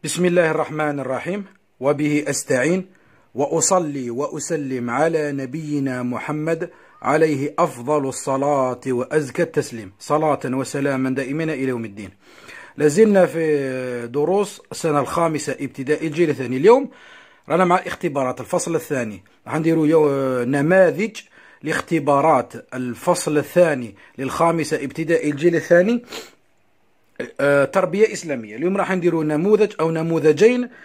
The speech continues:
من اختبارات الفصل الثاني في التربية الإسلامية. عندنا هذا النموذج الأول: "بعد حفظ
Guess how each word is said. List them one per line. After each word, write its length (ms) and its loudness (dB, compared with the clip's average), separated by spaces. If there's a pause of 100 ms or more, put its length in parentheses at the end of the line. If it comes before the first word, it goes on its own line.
(400)
من 180 0
اختبارات 600 2
الفصل 360 -4
الثاني 400 -4
في 100 -16
التربية 500 2
الإسلامية. 680 -8 (580)
عندنا 360 2
هذا 100 4
النموذج 480 0
الأول: 440 -6 (2500)
"بعد 360 2
حفظ 520 -2